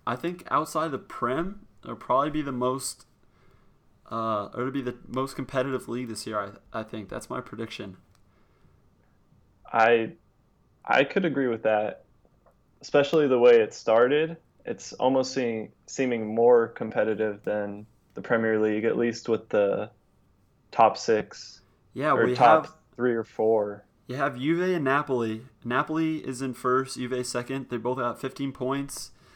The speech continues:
Speaker 1: Uh, Napoli has sixteen goal differential. Juve has eleven. This, just the attacking trio of Juve is disgusting this year, and they have some quality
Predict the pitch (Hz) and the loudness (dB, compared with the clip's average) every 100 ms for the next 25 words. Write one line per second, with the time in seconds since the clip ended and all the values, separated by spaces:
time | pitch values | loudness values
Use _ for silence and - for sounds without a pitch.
0 | _ _ _ - 117 113 110 107 104 110 | _ _ _ -6 -2 2 2 0 -4 -4
1 | 120 120 117 113 110 - 127 - 123 117 | -6 -4 -4 -4 -6 -8 -10 -8 -8 -6
2 | 117 117 120 113 - 113 110 113 110 104 | -6 -6 -8 -8 -8 -6 -4 -4 -6 -6
3 | 104 110 127 135 _ _ _ _ _ _ | -6 -4 -6 -8 _ _ _ _ _ _
4 | - 135 - - - - - 151 175 185 | -4 -4 -4 -16 -20 -20 -12 -10 -6 -2
5 | 175 131 123 - 120 - 120 113 104 104 | -2 0 -2 -2 -10 -6 -2 -2 -4 -6
6 | - _ - 110 117 117 107 101 98 - | -14 _ -10 -6 -4 -4 -4 -6 -8 -14
7 | - 107 104 98 95 - _ _ - 110 | -10 -8 -8 -10 -14 -18 _ _ -12 -12
8 | - 107 107 117 104 101 - 107 104 101 | -8 -10 -8 -8 -8 -10 -10 -8 -8 -10
9 | - _ _ _ _ _ _ 120 139 147 | -12 _ _ _ _ _ _ -6 -4 -4
10 | 135 123 - 120 - 117 117 113 110 | -2 -2 -2 -10 -4 -2 0 -4 -8